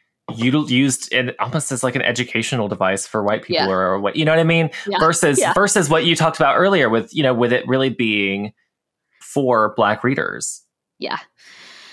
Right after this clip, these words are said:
Speaker 2: So I'm curious, you and I do a lot of, that part of the reason we do Backlist Book Club is because you and I do a lot of modern new release reading. And so I
Speaker 1: Mm-hmm.
Speaker 2: wondered, I immediately,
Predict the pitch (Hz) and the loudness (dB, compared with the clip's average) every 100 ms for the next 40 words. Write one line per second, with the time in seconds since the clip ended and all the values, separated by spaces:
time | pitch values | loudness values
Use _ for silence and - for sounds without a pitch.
0 | - - - - 262 294 269 247 - 285 | -20 -20 -20 -10 0 0 2 0 0 2
1 | 277 262 208 196 - - - - 208 220 | 4 4 2 0 -2 -4 -4 -2 0 2
2 | 208 196 190 180 165 175 165 165 - - | 2 0 0 2 2 2 2 -2 -8 -10
3 | 185 202 - 202 190 175 170 160 233 240 | -4 -4 -2 -2 0 0 -2 0 0 0
4 | 208 214 - 202 - 196 - 165 180 - | 0 -4 -2 -2 0 -2 -2 -4 -6 -6
5 | - 165 170 165 - - - 175 160 165 | -2 0 0 -2 -4 -8 -6 -2 -2 -2
6 | 165 156 156 151 165 156 156 151 147 151 | -2 0 0 -2 -4 -2 0 0 -2 -4
7 | 156 - _ - 175 180 170 160 156 196 | -8 -14 _ -10 -4 -2 -2 -4 -4 -2
8 | 226 220 208 202 185 - 190 175 165 175 | 0 2 0 0 -2 0 2 2 2 0
9 | 175 214 214 175 160 156 202 247 220 185 | 0 0 0 0 0 0 0 2 2 2
10 | 190 156 - 147 156 202 262 | 0 -2 -4 -8 -4 -4 -6